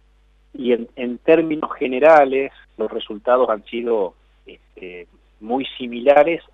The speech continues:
a las épocas en las que la actividad era totalmente presencial. Por eso digo que, eh, com-, como, digamos, este, como idea global es de que el sistema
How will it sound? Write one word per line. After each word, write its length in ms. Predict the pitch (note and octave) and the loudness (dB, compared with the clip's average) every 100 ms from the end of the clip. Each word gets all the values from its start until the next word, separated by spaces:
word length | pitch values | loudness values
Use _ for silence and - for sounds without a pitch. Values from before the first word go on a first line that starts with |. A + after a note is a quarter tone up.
| - | -10
a 160 | A#2+ | -8
las 260 | G2 F#2 - | -8 -10 -10
épocas 400 | A#2+ C3 A#2+ G#2 | -10 -8 -8 -8
en 140 | G2+ | -10
las 100 | F#2 _ | -18 _
que 120 | G2+ | -14
la 100 | F#2+ | -12
actividad 380 | - F#2 G#2 A2+ | -14 -8 -4 -4
era 140 | G2+ | -4
totalmente 520 | F#2+ - G#2+ A2 G2+ | -8 -8 -8 -8 -10
presencial. 600 | F#2 - - - B2 G2+ _ _ _ _ _ _ _ _ | -12 -16 -20 -10 -8 -8 _ _ _ _ _ _ _ _
Por 160 | G#2 | -10
eso 200 | G#2 A#2+ A2+ | -6 -4 -2
digo 300 | A#2+ B2 - | -2 -2 -2
que, 400 | B2 B2+ C3 - _ _ - | -2 0 -2 -8 _ _ -18
eh, 280 | G2+ F#2+ - | -16 -16 -16
com-, 200 | G#2+ G2 _ | -14 -14 _
como, 400 | - G#2 G2+ F#2+ | -14 -10 -10 -8
digamos, 680 | F#2+ A2+ A2+ G#2+ F2 - - _ _ _ _ | -6 -6 -6 -6 -8 -12 -20 _ _ _ _
este, 560 | G2+ - _ F#2 F2+ F2 - | -20 -20 _ -20 -20 -20 -18
como 380 | G#2+ G2 F#2 | -14 -12 -12
idea 360 | F#2 G#2+ B2+ B2 | -8 0 4 4
global 580 | A#2+ B2 B2+ B2 C3 B2+ | 4 4 4 4 2 -4
es 120 | A#2+ A2 | -10 -10
de 120 | G#2+ | -8
que 120 | G#2+ | -10
el 80 | G2 | -12
sistema 680 | G#2 - A#2 A2+ A#2+ G#2+ | -16 -10 -6 -4 -4 -6